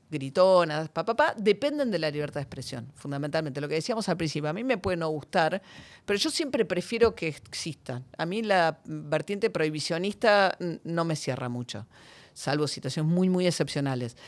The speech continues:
Pero lo que creo es que ellos finalmente están generando una escena pública en la cual van en contra del oxígeno que necesita el periodismo, que es la libertad de expresión. Y que todo esa,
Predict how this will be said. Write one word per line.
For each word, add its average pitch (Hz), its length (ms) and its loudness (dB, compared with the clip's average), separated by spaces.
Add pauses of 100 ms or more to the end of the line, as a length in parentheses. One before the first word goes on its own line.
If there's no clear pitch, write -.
(380)
Pero 220 180 10
lo 262 120 10
que 311 140 2
creo 403 240 6
es 269 60 2
que 339 160 2
ellos 240 200 4
finalmente 262 600 2
están 254 240 -2
generando 254 420 0
una 196 100 2
escena 269 380 2
pública 240 680 2
en 202 160 0
la 208 100 8
cual 311 240 8
van 302 160 8
en 247 160 2
contra 277 760 2
del 170 420 0
oxígeno 156 760 0
que 139 120 -4
necesita 156 540 -2
el 165 100 0
periodismo, 226 520 0
que - 80 -4
es 185 40 0
la 185 100 2
libertad 165 300 0
de - 20 2
expresión. 220 500 -4 (1300)
Y 208 140 2
que 185 200 4
todo 302 520 8
esa, 240 760 8